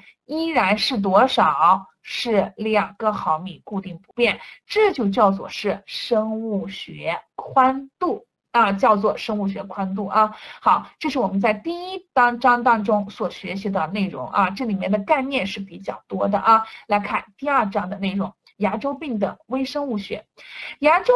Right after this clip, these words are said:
病的微生物学，我们首先要了解一个概念啊，首先要了解一个概念啊，这个叫做是牙周的生态系。牙周的生态系，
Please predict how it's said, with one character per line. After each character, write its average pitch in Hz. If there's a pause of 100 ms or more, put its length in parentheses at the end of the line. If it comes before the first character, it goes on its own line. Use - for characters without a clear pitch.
病 466
的 302
微 330
生 370
物 254
学， 196
我 208
们 202
首 214
先 302
要 302
了 208
解 208
一 185
个 240
概 254
念 220
啊， 240 (280)
首 208
先 196
要 240
了 196
解 208
一 -
个 196
概 190
念 202
啊， 220 (280)
这 330
个 277
叫 240
做 202
是 196
牙 185
周 294
的 226
生 285
态 247
系。 - (1200)
牙 214
周 254
的 233
生 220
态 233
系， 202